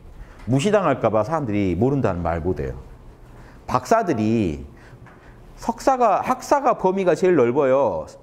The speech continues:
석사 가면 범위가 좁아져요. 학문의 범위가. 박사는 더 좁아져요. 거기에서 박사예요. 근데 박사한테 자기 전공하지도 않은 전공 분야 물어도, 물어도 사실 잘 몰라요. 자기 전공 아니면.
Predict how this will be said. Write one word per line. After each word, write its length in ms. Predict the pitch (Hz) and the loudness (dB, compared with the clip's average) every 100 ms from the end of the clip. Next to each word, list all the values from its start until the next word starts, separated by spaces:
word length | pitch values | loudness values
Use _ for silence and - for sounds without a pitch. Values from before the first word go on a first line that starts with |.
| - _ - | -20 _ -10
석사 360 | - 226 269 | -6 -2 0
가면 240 | 226 180 156 | 0 0 0
범위가 340 | 165 160 147 | 0 0 0
좁아져요. 460 | 135 127 131 123 120 | 0 0 0 0 -2
학문의 360 | 175 190 160 113 | -2 -4 -2 -2
범위가. 320 | 117 113 92 | 0 0 -2
박사는 380 | - 123 - 120 | -4 -2 0 0
더 120 | - | 0
좁아져요. 640 | 113 123 95 82 78 69 - - - - - | 0 0 -2 -4 -8 -8 -12 -20 -20 -20 -12
거기에서 440 | - 120 123 180 127 | -4 -2 0 0 -2
박사예요. 640 | - - 101 82 71 64 - - - - | -6 -6 -2 -2 -4 -6 -12 -20 -20 -10
근데 120 | - 151 | -4 -2
박사한테 880 | 156 143 180 156 151 165 170 - - - | -2 0 -2 -2 -2 -2 -4 -16 -20 -8
자기 260 | - 147 | -4 -2
전공하지도 640 | 175 151 170 160 156 123 | 0 0 0 0 -2 0
않은 340 | 113 117 147 - | 0 0 -4 -6
전공 380 | - 147 214 202 | -2 2 2 0
분야 200 | 208 170 | 0 0
물어도, 360 | 123 123 131 | 2 0 0
물어도 360 | 120 113 127 120 | 0 0 0 -2
사실 240 | 127 156 | -8 -10
잘 180 | 131 95 | -8 -6
몰라요. 500 | 87 95 90 76 65 - - - - - - | -4 -2 -2 -2 -8 -12 -20 -20 -20 -20 -10
자기 280 | - 120 127 | -4 -2 0
전공 300 | 123 107 95 | 0 0 0
아니면. 460 | 87 104 92 71 | -2 0 -2 -4